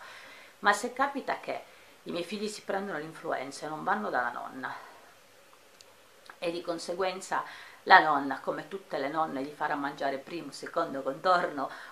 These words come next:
quarto antipasto e poi gli darà di nuovo la merenda e poi gli darà il bis e poi gli darà il tris.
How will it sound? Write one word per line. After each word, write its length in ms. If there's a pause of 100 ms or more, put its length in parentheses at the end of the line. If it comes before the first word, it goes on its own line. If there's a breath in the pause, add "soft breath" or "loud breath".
(100)
quarto 380
antipasto 680
e 40
poi 240
gli 120
darà 220
di 120
nuovo 220
la 120
merenda 440
e 40
poi 240
gli 160
darà 380
il 240
bis 460
e 60
poi 260
gli 140
darà 260
il 180
tris. 480